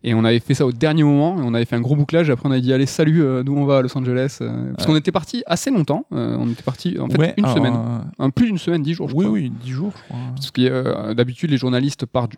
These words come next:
Speaker 1: uniquement pour l'E trois, ils arrivent la veille, euh, petit décalage horaire, et puis après ils se mettent bien, et puis ils repartent tout de suite après, euh,
Speaker 2: Oui.
Speaker 1: le salon. Nous, on était venus quelques jours avant et quelques jours après.
Speaker 2: Ouais, comme je disais, quand tu parlais de,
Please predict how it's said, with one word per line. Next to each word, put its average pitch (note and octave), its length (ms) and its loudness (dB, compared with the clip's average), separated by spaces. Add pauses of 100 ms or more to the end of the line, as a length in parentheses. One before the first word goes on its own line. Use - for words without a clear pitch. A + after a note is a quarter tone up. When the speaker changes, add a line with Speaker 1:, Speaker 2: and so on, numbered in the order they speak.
Speaker 1:
uniquement D#3+ 340 2
pour C3+ 140 0
l'E B2+ 80 4
trois, D#3 240 2
ils B2 140 2
arrivent A#2+ 220 2
la B2+ 140 2
veille, C#3 340 2
euh, A2 300 -2 (320)
petit - 160 -4
décalage B2+ 340 4
horaire, C3 300 4
et A#2 40 -4
puis - 120 -4
après A#2 160 -4
ils A#2 60 -4
se B2 80 -4
mettent A#2+ 100 -4
bien, D#3 220 0 (260)
et B2 60 -4
puis - 160 -4
ils - 20 2
repartent A2+ 300 0
tout - 80 -8
de - 40 -10
suite C3 200 -8
après, C3 260 -4
euh, A#2 300 -2
Speaker 2:
Oui. C3+ 60 2
Speaker 1:
le A#2+ 40 4
salon. B2 300 0 (260)
Nous, D3 60 4
on D3+ 40 6
était D3+ 140 2
venus D#3 180 2
quelques D3 220 0
jours C#3 200 4
avant F3 320 2
et - 40 -14
quelques C3 200 -4
jours C#3 120 4
après. B2+ 160 -4
Speaker 2:
Ouais, B2 300 2
comme C3+ 100 2
je C3 60 4
disais, C3+ 260 2
quand A2+ 120 -2
tu - 120 -12
parlais A#2 160 -2
de, B2 60 -10